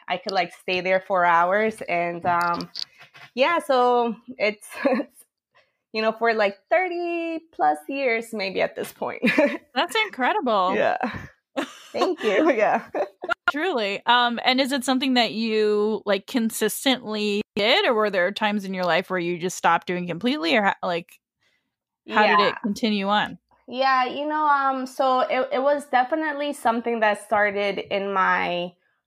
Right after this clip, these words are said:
Speaker 1: early childhood as a way of, like, escaping my reality. Um,
Speaker 2: Mm-hmm.
Speaker 1: but, you know, once I got maybe, like,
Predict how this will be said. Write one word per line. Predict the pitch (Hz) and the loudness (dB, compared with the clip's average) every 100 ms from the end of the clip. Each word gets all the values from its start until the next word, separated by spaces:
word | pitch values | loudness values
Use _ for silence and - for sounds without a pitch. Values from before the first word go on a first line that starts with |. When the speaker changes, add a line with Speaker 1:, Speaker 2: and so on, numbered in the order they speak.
| _ | _
Speaker 1:
early | - 196 196 202 202 190 | -2 2 2 0 -4 -6
childhood | - 185 175 190 190 - 202 185 | -4 2 2 2 -2 -2 2 2
as | - | 0
a | 190 | -2
way | 175 175 | -4 -2
of, | 175 175 | -2 -2
like, | 175 170 | -2 -2
escaping | 170 - - 165 185 175 | -6 -8 -6 -6 -6 -6
my | 175 | -6
reality. | 170 175 170 165 202 226 269 311 339 _ _ _ _ | -6 -4 0 0 0 -4 -6 -8 -10 _ _ _ _
Um, | - | -2
Speaker 2:
Mm-hmm. | 202 202 196 196 180 | 2 2 2 0 0
Speaker 1:
but, | 202 202 196 190 196 - - | 2 4 4 4 2 -2 -6
you | 240 | -4
know, | 240 233 | 0 0
once | 220 196 202 214 240 269 285 285 285 - - | 0 -2 0 2 2 0 -2 -4 -6 -6 0
I | 233 226 220 | 0 0 2
got | 220 214 214 - | 4 4 2 -2
maybe, | 202 202 190 196 | -4 -6 -4 -4
like, | 185 - 90 - | 0 0 -2 -8